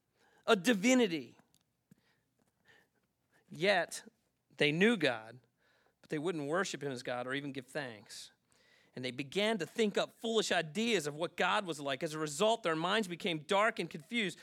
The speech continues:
They claimed to be wise, but instead they became utter fools. And instead of worshiping the glorious, ever-living God, uh, they worshiped idols made,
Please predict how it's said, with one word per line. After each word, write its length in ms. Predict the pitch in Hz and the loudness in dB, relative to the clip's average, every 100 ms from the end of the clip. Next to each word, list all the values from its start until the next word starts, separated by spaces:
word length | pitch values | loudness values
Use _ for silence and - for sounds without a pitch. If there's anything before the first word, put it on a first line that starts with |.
| - | -4
They 120 | 196 | -2
claimed 500 | 190 - 220 233 262 | -2 0 2 4 4
to 80 | 233 | 2
be 180 | 196 208 | 0 0
wise, 400 | 180 170 175 160 | 4 4 2 0
but 160 | 175 185 | -4 -6
instead 320 | - 240 233 | 0 2 4
they 80 | 196 | 2
became 260 | 156 196 - | 0 -4 2
utter 220 | 220 208 | 4 4
fools. 440 | 175 240 240 180 - - - | 0 -2 0 0 -4 -14 -4
And 80 | 196 | -2
instead 240 | - 247 | 2 2
of 80 | 190 | 2
worshiping 580 | 190 233 240 220 220 190 | 4 4 4 0 0 0
the 60 | |
glorious, 540 | 156 202 214 240 226 - | -2 2 6 6 4 4
ever-living 640 | 208 226 247 226 214 208 | 2 4 4 4 4 0
God, 320 | 208 202 196 - - - | 2 2 2 -2 -18 -2
uh, 140 | 214 | 0
they 180 | 180 190 | 2 2
worshiped 480 | 185 226 226 226 - 220 | 6 4 4 0 0 2
idols 480 | 233 226 196 165 - - | 4 6 4 0 -4 -6
made, 460 | 180 220 240 247 | 2 6 6 4